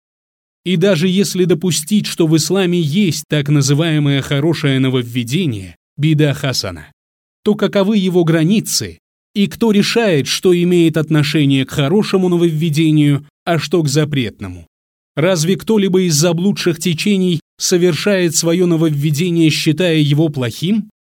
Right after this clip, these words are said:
Конечно же, нет. Ибо каждый приверженец нововведений считает свое нововведение хорошим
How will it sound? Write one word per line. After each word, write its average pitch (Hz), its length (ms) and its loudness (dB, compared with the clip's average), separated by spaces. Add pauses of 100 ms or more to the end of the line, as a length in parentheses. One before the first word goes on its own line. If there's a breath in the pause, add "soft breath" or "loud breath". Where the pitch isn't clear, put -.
(220)
Конечно 165 480 2
же, 151 160 2
нет. 156 360 -2 (520)
Ибо 160 240 0
каждый 170 400 0
приверженец 160 760 0
нововведений 139 840 0 (240)
считает 185 560 -2
свое 175 340 0
нововведение 170 800 2
хорошим 151 680 -2